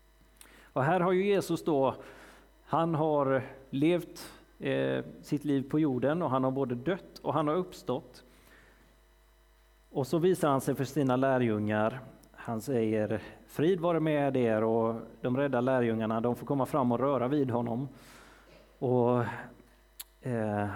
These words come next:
tala med honom. Och så säger han till dem i vers fyrtiofyra:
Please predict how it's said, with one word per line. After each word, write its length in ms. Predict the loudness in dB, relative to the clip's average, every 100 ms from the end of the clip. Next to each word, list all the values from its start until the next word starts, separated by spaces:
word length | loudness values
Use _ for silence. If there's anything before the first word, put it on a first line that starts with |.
| -10 -18 -20 _ _ _ -2
tala 280 | 0 2
med 160 | 2 0
honom. 300 | -2 -4 -4
Och 80 | -6
så 100 | -6
säger 380 | 0 2 4 2
han 240 | 2 -2
till 300 | -2 -2 -2
dem 300 | -2 -4 -6 -12 -20 _ _ _ _ _ _ _ _ _ _ -20 -20 -20 -8
i 80 | -2
vers 180 | 0 0
fyrtiofyra: 600 | -4 -4 -2 -2 -2